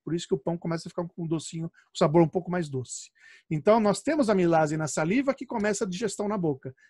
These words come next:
E o que não for ainda digerido, o pâncreas manda também a amilase e termina lá o serviço. Então, a amilase é uma enzima digestiva. Aí você fala, "O que que tem a ver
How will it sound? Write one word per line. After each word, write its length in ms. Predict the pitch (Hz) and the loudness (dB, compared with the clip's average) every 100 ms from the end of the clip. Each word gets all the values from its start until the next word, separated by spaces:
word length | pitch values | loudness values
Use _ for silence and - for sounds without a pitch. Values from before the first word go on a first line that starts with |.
| _ | _
E 100 | 180 | 8
o 80 | 190 | 8
que 160 | 240 302 | 8 4
não 160 | 262 | 4
for 200 | 180 208 | 4 6
ainda 220 | 190 180 | 6 4
digerido, 380 | 185 220 202 226 | 2 2 0 -2
o 60 | 262 | -2
pâncreas 520 | - 208 208 240 190 | 2 2 0 -2 2
manda 260 | 185 190 190 | 2 2 2
também 360 | 208 175 170 | 0 -2 -2
a 40 | 185 | -2
amilase 500 | 233 202 180 180 269 | 0 2 2 0 -6
e 60 | 190 | -6
termina 420 | 220 190 185 185 | -2 0 0 0
lá 100 | 160 | -2
o 60 | |
serviço. 520 | 160 208 147 143 - - _ _ - - | -2 -4 -4 -8 -14 -20 _ _ -20 -4
Então, 200 | 185 294 | 4 8
a 40 | 285 | 8
amilase 360 | 220 226 277 | 8 6 4
é 40 | 220 | 2
uma 80 | 226 | 0
enzima 260 | 180 247 | 0 -2
digestiva. 560 | 214 247 - 240 196 127 _ _ _ _ _ _ _ _ - - | -2 -4 -4 -6 -6 -8 _ _ _ _ _ _ _ _ -20 -4
Aí 100 | 330 | -2
você 200 | 320 285 | 0 0
fala, 200 | - 247 | 2 0
"O 40 | 233 | 0
que 100 | 285 | -4
que 80 | |
tem 120 | - 285 | 2 2
a 80 | |
ver 360 | 190 247 226 | 4 4 2